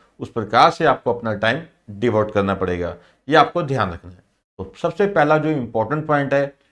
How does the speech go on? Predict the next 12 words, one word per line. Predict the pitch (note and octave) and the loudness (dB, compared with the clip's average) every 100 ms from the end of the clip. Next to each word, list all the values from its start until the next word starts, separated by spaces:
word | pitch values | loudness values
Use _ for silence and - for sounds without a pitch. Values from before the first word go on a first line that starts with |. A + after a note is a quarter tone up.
| _ - | _ -10
जून | C#3 C#3 | -6 0
दो | B2+ | 0
हज़ार | C3+ | -2
इक्कीस | - - D#3 | -6 -8 -6
में | D3 | -2
अगर | C3+ C3+ | 2 4
आप | C3 | 2
एग्जाम | A#2+ A#2 A#2 A2 | 0 2 2 2
दे | A2 B2+ | 2 4
रहे | C#3 | 2
हैं | C3+ C3+ - _ | 0 -6 -12 _
तो | - | -10